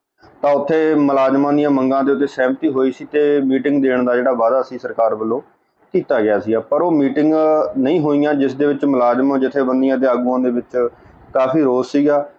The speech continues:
ਜਿਸ ਨੂੰ ਲੈ ਕੇ ਉਹਨਾਂ ਵੱਲੋਂ ਆ ਜਿਹੜਾ ਇਹ, ਇਹ ਰੋਸ ਰੈਲੀਆਂ ਨੇ ਜਿਹੜੀਆਂ ਉਹ ਕੀਤੀਆਂ ਗਈਆਂ ਨੇ। ਇਸ ਤੋਂ ਬਾਅਦ ਜੇਕਰ ਉਹ ਰੈਲ-, ਮੀਟਿੰਗ ਆ ਜਿਹੜੀ ਬਾਈ ਤਰੀਕ ਦੀ ਉਹ ਨਹੀਂ ਹੁੰਦੀ, ਤਾਂ ਉਸ ਤੋਂ ਬਾਅਦ ਅੱਠ ਸਤੰਬਰ ਨੂੰ ਆ ਜਿਹੜੇ ਗਿੱਦੜਬਾਹ ਤੇ ਬਾਬਾ,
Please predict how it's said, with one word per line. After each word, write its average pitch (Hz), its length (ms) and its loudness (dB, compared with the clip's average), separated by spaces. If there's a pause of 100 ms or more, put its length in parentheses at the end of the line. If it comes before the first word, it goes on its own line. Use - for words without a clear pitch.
(220)
ਜਿਸ 135 200 0
ਨੂੰ 160 180 2
ਲੈ 131 180 2
ਕੇ 143 140 0
ਉਹਨਾਂ 151 220 0
ਵੱਲੋਂ 135 300 0
ਆ 131 40 0
ਜਿਹੜਾ 139 160 0
ਇਹ, 131 260 0 (120)
ਇਹ 139 160 0 (220)
ਰੋਸ 131 340 -2
ਰੈਲੀਆਂ 131 360 0
ਨੇ 123 120 0
ਜਿਹੜੀਆਂ 123 380 0 (480)
ਉਹ 143 80 -2
ਕੀਤੀਆਂ 190 380 0
ਗਈਆਂ 151 180 0
ਨੇ। 156 80 0
ਇਸ 156 160 -2
ਤੋਂ 160 220 -2
ਬਾਅਦ 165 420 0 (300)
ਜੇਕਰ 156 360 0
ਉਹ 175 340 0
ਰੈਲ-, 147 280 0
ਮੀਟਿੰਗ 143 420 0
ਆ 147 60 0
ਜਿਹੜੀ 147 180 0
ਬਾਈ 135 260 0
ਤਰੀਕ 131 320 0
ਦੀ 135 60 0
ਉਹ 147 120 2
ਨਹੀਂ 143 220 0
ਹੁੰਦੀ, 117 340 -4 (440)
ਤਾਂ 156 260 0 (280)
ਉਸ 151 180 0
ਤੋਂ 170 260 -2
ਬਾਅਦ 139 220 2 (180)
ਅੱਠ 156 220 -4 (180)
ਸਤੰਬਰ 143 440 -2
ਨੂੰ 143 160 0
ਆ 139 40 -2
ਜਿਹੜੇ 151 160 0
ਗਿੱਦੜਬਾਹ 135 520 0
ਤੇ 131 200 0
ਬਾਬਾ, 131 640 0